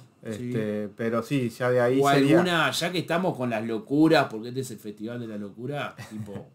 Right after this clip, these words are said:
Speaker 2: un Led Zeppelin, ¿viste?
Speaker 1: Claro, una reunión así,
Speaker 2: Claro,
Speaker 1: una
Speaker 2: se reúne Led Zeppelin para
Speaker 1: Mm,
Speaker 2: esto.
Speaker 1: yo creo que va a ser Judas.
Speaker 2: Muy difícil,
Speaker 1: Yo
Speaker 2: yo,
Speaker 1: creo que va a
Speaker 2: yo
Speaker 1: ser
Speaker 2: creo que va a
Speaker 1: Judas.
Speaker 2: ser Judas.
Speaker 1: Este, pero ta, la, la realidad es esa, Ozzy no está pudiendo,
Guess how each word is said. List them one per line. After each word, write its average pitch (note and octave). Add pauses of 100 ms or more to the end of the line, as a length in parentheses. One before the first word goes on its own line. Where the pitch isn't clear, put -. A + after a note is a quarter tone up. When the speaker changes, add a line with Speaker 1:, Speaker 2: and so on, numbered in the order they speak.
(140)
Speaker 2:
un G2+
Led G#2
Zeppelin, E2+ (160)
¿viste? E2
Speaker 1:
Claro, B2+
una A#2+
reunión A#2+
así, A#2
Speaker 2:
Claro, A#2
Speaker 1:
una -
Speaker 2:
se A#2+
reúne E3
Led D3+
Zeppelin E3
para A#2+
Speaker 1:
Mm, C3+
Speaker 2:
esto. C#3+
Speaker 1:
yo G3
creo G3
que D#3
va D3+
a C#3
ser C3
Judas. B2+
Speaker 2:
Muy C#3
difícil, A#2
Speaker 1:
Yo B2+
Speaker 2:
yo, C3
Speaker 1:
creo B2+
que A2+
va G#2+
a -
Speaker 2:
yo -
Speaker 1:
ser E3
Speaker 2:
creo E3
que D#3
va B2
a -
Speaker 1:
Judas. G#2
Speaker 2:
ser -
Judas. - (280)
Speaker 1:
Este, G#2+
pero B2
ta, G3
la, B2+
la A#2+
realidad B2
es D#3+
esa, D3+
Ozzy B2+
no A#2+
está A#2
pudiendo, D#3